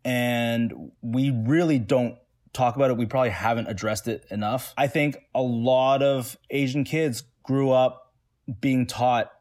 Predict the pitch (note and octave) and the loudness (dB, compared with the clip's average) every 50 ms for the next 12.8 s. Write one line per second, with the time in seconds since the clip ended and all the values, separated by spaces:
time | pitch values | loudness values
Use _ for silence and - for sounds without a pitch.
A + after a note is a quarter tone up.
0 | _ _ _ _ _ _ _ _ _ F#2+ G#2 G#2 G2+ - - G2 A2 B2+ B2 G#2+ | _ _ _ _ _ _ _ _ _ -6 -6 -6 -6 -8 -6 -4 -2 0 0 0
1 | G2+ G2 F#2+ - _ _ - - C3 A#2+ A#2+ A2+ A2+ - G#2+ G2+ B2 A#2 A2+ A2 | -2 -4 -6 -8 _ _ -6 -4 -2 -2 0 0 0 0 0 0 0 0 0 0
2 | A2 A2 A2 G2+ F2+ - _ _ _ _ _ _ _ _ _ _ _ _ _ _ | 0 -2 -4 -6 -10 -14 _ _ _ _ _ _ _ _ _ _ _ _ _ _
3 | - - - - B2 B2 A#2 C3 A#2+ - - C3+ B2+ A2 - B2+ B2 B2 A#2+ - | -18 -6 -2 0 0 2 2 0 -2 -2 -2 -2 -2 0 0 0 0 0 0 -4
4 | - - C3 B2+ A#2+ - B2 A#2+ B2 - - F#2+ D#2+ D2 - - - _ _ _ | -4 -2 -2 -2 2 2 2 2 2 0 -4 -6 -6 -8 -12 -16 -18 _ _ _
5 | _ _ _ _ _ _ _ _ _ _ A#2 B2+ C3+ B2+ C3+ C#3 C3 A#2+ B2+ A#2 | _ _ _ _ _ _ _ _ _ _ 0 0 2 2 2 0 2 2 0 0
6 | G2 A#2 A#2 A2 A2 A2+ A2+ G2 G2 - F#2+ D#2+ D2 - _ _ _ _ _ _ | 0 0 0 0 0 0 -2 -4 -6 -8 -10 -10 -10 -12 _ _ _ _ _ _
7 | _ _ _ _ C3 B2+ B2 A2+ - - C3 B2 A#2+ A#2 A#2 A2+ A2+ A2+ - _ | _ _ _ _ -2 -2 0 0 0 0 2 2 2 2 0 -2 -4 -6 -12 _
8 | _ _ _ _ _ _ _ - B2+ B2 B2+ A#2 - C#3+ C#3 C#3 C3+ D#3 D3 C#3 | _ _ _ _ _ _ _ -2 0 0 0 0 2 2 2 2 2 0 0 0
9 | A#2+ A2 B2+ A#2 A#2 A2+ A2+ F#2+ - - _ _ _ _ - A2+ A#2 B2 A#2+ A#2+ | 2 2 2 4 4 2 0 -2 -6 -10 _ _ _ _ -6 -4 -2 -2 0 -2
10 | A#2+ - A2 B2 B2 B2 B2 A#2+ G#2 A#2 A#2 A2+ A2+ A2 A2 A2 A2 G2 - - | -2 -2 -2 -2 0 0 0 0 0 0 0 0 0 -2 -2 -2 -4 -6 -8 -12
11 | - F2+ G2 G2 F#2+ F2+ - A2 A2 A#2+ G#2 - A2 G#2+ F#2+ F#2+ F2 A2 - - | -10 -8 -8 -8 -8 -8 -6 -4 -2 -2 -2 -2 -4 -6 -6 -6 -6 -6 -4 -4
12 | B2 B2+ B2+ - B2 A#2 G2 G2+ G2 F#2+ - G2 F#2 F#2 - | -4 -4 -2 -2 -4 -4 -2 -4 -4 -4 -6 -6 -8 -8 -10